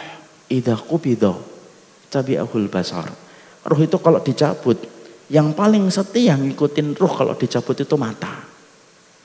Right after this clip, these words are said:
Makanya mata orang itu kalau meninggal dunia ketika terbuka, jangan kemudian dikatakan su'ul khotimah, ini matanya terbelalak. Enggak, itu fitrah. Makanya dia gini. Atau kadang-kadang buka dikit.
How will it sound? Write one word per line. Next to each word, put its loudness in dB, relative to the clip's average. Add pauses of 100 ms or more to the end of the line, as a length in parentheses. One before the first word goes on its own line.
(340)
Makanya 0
mata 0
orang 2
itu 0
kalau 2
meninggal 4
dunia 0
ketika 0
terbuka, 0 (1900)
jangan 2
kemudian 4
dikatakan -2
su'ul 0
khotimah, -2
ini 2
matanya 0
terbelalak. 2 (160)
Enggak, -2
itu -4
fitrah. -10 (880)
Makanya -6
dia 2 (100)
gini. -8 (1500)
Atau 2
kadang-kadang 4
buka 0
dikit. -2